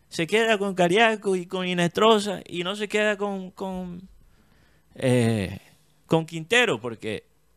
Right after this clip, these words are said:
son jugadores básicos y las ideas del Bolillo, tácticamente, por bien o por mal,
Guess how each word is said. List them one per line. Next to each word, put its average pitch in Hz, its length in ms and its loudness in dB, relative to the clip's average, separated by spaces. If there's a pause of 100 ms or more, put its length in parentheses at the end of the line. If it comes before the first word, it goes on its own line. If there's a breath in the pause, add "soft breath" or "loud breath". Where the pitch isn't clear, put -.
(180)
son 113 320 -2
jugadores 113 580 4
básicos 127 580 -8 (100)
y 92 80 -12
las 90 160 -6
ideas 104 600 -4 (920)
del 101 220 0
Bolillo, 110 600 -2
tácticamente, 143 960 -8 (720)
por 78 220 -12
bien 90 280 -2
o 147 140 -2
por 92 240 -10
mal, 170 340 0